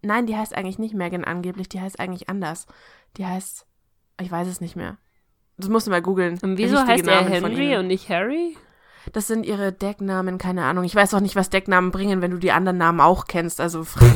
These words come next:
Speaker 1: mich nicht.
Speaker 2: <laughs> Ja,
Speaker 1: Das macht
Speaker 2: und
Speaker 1: überhaupt
Speaker 2: vor allen
Speaker 1: keinerlei
Speaker 2: Dingen, wenn
Speaker 1: Sinn.
Speaker 2: dich jeder sowieso kennt, also die, die sind ja, die Gesichter sind ja bekannt ohne Ende, also, na gut.
Speaker 1: Rachel.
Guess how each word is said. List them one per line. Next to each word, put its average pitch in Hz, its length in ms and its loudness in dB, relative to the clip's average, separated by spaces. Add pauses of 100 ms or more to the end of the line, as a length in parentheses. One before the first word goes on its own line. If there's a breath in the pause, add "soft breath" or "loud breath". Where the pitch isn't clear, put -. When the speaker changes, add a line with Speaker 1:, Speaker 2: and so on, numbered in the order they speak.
(160)
Speaker 1:
mich - 160 2
nicht. 302 320 4
Speaker 2:
<laughs> 370 840 0
Ja, 269 240 8
Speaker 1:
Das 202 140 -2
macht 220 260 10
Speaker 2:
und 269 60 2
Speaker 1:
überhaupt 214 400 4
Speaker 2:
vor 247 100 2
allen 226 120 6
Speaker 1:
keinerlei 208 160 6
Speaker 2:
Dingen, 240 100 2
wenn 247 80 2
Speaker 1:
Sinn. 240 80 2
Speaker 2:
dich 170 140 -4
jeder 240 260 0
sowieso 220 380 -4
kennt, 208 340 0
also 202 200 0
die, 190 240 0
die 196 180 -6
sind 208 200 2
ja, 208 280 4
die 196 280 -10
Gesichter 196 440 -2
sind 196 160 -2
ja 190 100 2
bekannt 214 420 -6
ohne 185 220 -4
Ende, 190 400 -4
also, 185 380 -4 (720 loud breath)
na 185 180 -12
gut. 156 220 -18 (120)
Speaker 1:
Rachel. 262 640 2